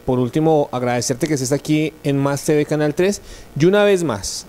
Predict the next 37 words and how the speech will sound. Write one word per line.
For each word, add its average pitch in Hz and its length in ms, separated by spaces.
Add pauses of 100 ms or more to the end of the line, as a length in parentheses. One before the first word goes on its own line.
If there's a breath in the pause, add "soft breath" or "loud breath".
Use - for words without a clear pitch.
la 127 120
invitación 131 640
para 139 260
toda 143 320
la 147 100
gente, 135 480
para 107 200
que 120 120
haga 117 140
parte 139 500 (340 soft breath)
de 123 180
este 151 260
comité 139 580
promotor, 147 640 (460 soft breath)
que 117 100
pues 107 240
obviamente 151 800
la 120 400 (100)
causa 175 560 (140)
es 131 100
supremamente 147 640
justa 196 580
y 135 160
es 127 240
por, 147 300 (360 soft breath)
eh, 120 340
proteger 139 680
a 160 120
nuestras 131 340
mujeres 170 640 (120)
de 113 280
maltrato 151 880
y 120 80
de 107 80
muchos 110 280
más 127 140
vejámenes. 117 680